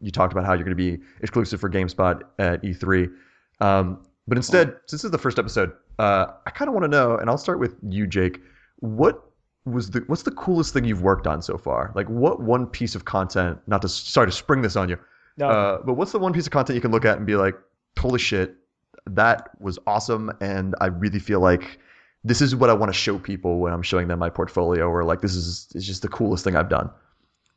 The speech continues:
Speaker 3: One of the coolest things I, I've done was we or-, we organized for, for the YouTube channel pretty much it. We organized a, uh, live recording of the podcast in New York City.
Speaker 1: Oh.
Speaker 3: And, uh,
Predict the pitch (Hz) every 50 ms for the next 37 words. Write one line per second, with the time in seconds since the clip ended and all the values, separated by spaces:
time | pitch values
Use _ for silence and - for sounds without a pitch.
0 | _ _ 151 143 139 170 226 277 311 320 330 - - - 233 220 202 190 - -
1 | 196 185 175 170 160 156 147 131 127 - - 147 139 127 123 143 135 131 131 127
2 | 120 120 - _ _ _ _ _ _ _ _ _ _ 139 131 139 139 135 135 127
3 | 117 117 110 117 143 156 160 - - 208 214 - 202 202 196 185 202 220 214 226
4 | 220 214 202 196 170 - - - - - 165 156 147 147 135 - 160 151 147 165
5 | 180 170 180 147 - 165 156 147 135 - 165 147 147 139 131 123 - 135 117 -
6 | - - - 131 123 123 123 - 147 147 135 135 131 139 135 131 127 123 123 123
7 | 120 117 117 117 - - - 127 120 117 120 117 113 113 117 113 117 - - -
8 | 135 120 117 113 113 113 113 113 107 123 139 151 165 170 170 170 156 147 - -
9 | _ - 143 143 - - 165 160 151 139 131 123 127 127 - - 131 127 123 120
10 | - 139 123 120 120 117 123 - - - - _ _ _ _ _ _ _ _ _
11 | _ - 127 123 120 120 120 120 117 120 120 117 113 - 123 127 131 131 127 123
12 | 120 - - - 127 113 107 104 - _ _ _ _ _ _ _ _ _ _ _
13 | _ _ _ - - 127 123 117 113 113 113 113 113 113 110 113 113 110 113 113
14 | 110 113 110